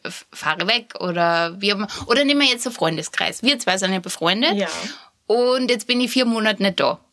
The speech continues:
Speaker 1: Also wir werden sicher noch auch noch befreundet sein, aber
Speaker 2: Definitiv.
Speaker 1: aber mir
Speaker 2: Weil
Speaker 1: geht
Speaker 2: wir
Speaker 1: ja
Speaker 2: haben uns schon manchmal
Speaker 1: <laughs>
Speaker 2: zwei Jahre nicht gesehen und dann hat's wieder gepasst. Also insofern habe ich da keine Angst. <laughs>
Speaker 1: Nein,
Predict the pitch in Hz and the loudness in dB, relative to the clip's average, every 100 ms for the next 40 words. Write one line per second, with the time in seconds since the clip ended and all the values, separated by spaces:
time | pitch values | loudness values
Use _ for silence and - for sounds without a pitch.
0 | - 185 202 208 208 214 233 185 180 180 | -4 -2 0 2 2 2 0 2 2 0
1 | 185 190 233 240 285 208 254 240 320 392 | -2 -4 -2 0 0 2 0 -2 -4 -10
2 | - - 202 202 208 208 202 196 285 320 | -4 0 0 2 4 4 2 2 0 2
3 | 294 370 359 - 226 240 240 262 269 294 | 2 2 0 2 2 0 2 4 4 4
4 | 277 269 233 320 - 285 277 285 294 269 | 4 2 2 0 2 4 2 2 0 0
5 | - - 330 269 233 240 392 320 285 262 | -4 -2 0 2 2 2 2 0 0 0
6 | 277 240 311 226 254 254 233 240 277 254 | 2 2 2 2 0 0 0 2 2 2
7 | 240 254 311 359 320 381 302 339 294 320 | 2 2 2 2 2 2 0 2 2 2
8 | 302 349 - - - 855 - - 415 403 | 0 -2 -6 -4 2 2 2 2 2 0
9 | 427 - - | -4 -4 -2